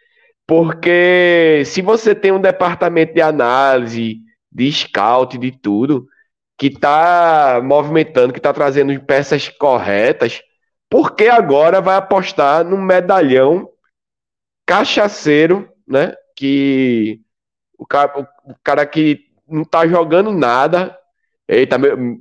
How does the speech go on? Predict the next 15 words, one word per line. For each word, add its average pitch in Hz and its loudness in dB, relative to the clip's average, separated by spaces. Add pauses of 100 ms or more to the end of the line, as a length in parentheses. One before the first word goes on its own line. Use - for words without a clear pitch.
minha 131 0
gatinha 139 0
apareceu 139 0
ali, 123 2
foi. 131 -2 (200)
<laughs> - -8
Ó, 113 2
ó 143 0
ela 143 2
ali, 127 2
ó. 107 -4 (360)
<laughs> - -6 (260)
Tá 131 0
atrelando 135 2
ali. 107 -2